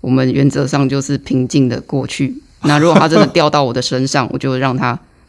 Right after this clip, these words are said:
赶快甩开，让它掉到旁边去。那以不惊扰为原则啦，因为其实蟑螂它也是会受到惊吓，就会，有的会飞起来。那其实这样子造成的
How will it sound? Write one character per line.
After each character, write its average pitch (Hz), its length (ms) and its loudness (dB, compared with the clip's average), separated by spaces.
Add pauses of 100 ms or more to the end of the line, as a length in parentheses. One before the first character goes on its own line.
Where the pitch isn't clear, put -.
赶 120 180 -2
快 143 180 0
甩 - 220 -2
开， 120 360 -6 (100)
让 123 140 -2
它 123 300 -4 (320)
掉 135 160 0
到 139 80 0
旁 135 160 -2
边 147 220 2
去。 147 260 -2 (400)
那 180 140 2
以 147 180 2
不 185 160 0
惊 180 300 4
扰 135 400 2
为 147 160 0
原 147 180 2
则 139 160 -2
啦， - 80 -2
因 160 80 4
为 175 60 4
其 160 120 -4
实 147 240 -2 (380)
蟑 170 200 4
螂 143 140 2
它 160 140 0
也 147 80 0
是 156 140 -2
会 160 80 2
受 156 120 0
到 147 140 2
惊 143 180 0
吓， 139 200 0
就 131 120 -4
会， - 300 -4 (120)
有 143 100 0
的 135 80 0
会 147 80 0
飞 135 240 -2
起 - 220 -6
来。 - 200 -8
那 139 80 0
其 151 140 0
实 143 200 -2 (360)
这 202 100 0
样 175 140 4
子 147 160 -8
造 160 260 0
成 127 320 -2
的 127 280 -2